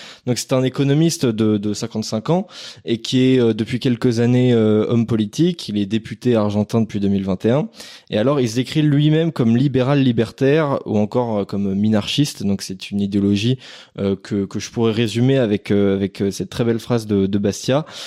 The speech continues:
Euh, « Il ne faut attendre, euh, de l'État que deux choses, liberté, sécurité, et bien voir que l'on ne saurait, au risque de les perdre toutes les deux, en demander une troisième. »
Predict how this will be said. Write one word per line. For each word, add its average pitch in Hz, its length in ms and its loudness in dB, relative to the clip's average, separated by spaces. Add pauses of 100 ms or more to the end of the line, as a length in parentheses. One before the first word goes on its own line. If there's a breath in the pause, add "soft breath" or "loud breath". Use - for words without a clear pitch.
(280 loud breath)
Euh, « 98 460 2
Il 127 140 2
ne 131 100 4
faut 135 320 4
attendre, 110 720 0
euh, 92 400 2
de 101 100 -2
l'État 104 260 0
que - 120 -4
deux 104 160 0
choses, 113 380 0
liberté, 107 540 0
sécurité, 110 800 -2
et 110 60 0
bien 104 220 0
voir 110 340 0
que - 80 -4
l'on 101 160 2
ne 98 100 2
saurait, 107 420 2
au 101 80 4
risque 107 280 -2
de 101 80 2
les 95 140 0
perdre 95 340 -2
toutes - 240 -6
les 107 100 2
deux, 107 200 2 (260 loud breath)
en 110 140 -2
demander 104 400 0
une 110 160 2
troisième. » 92 500 -4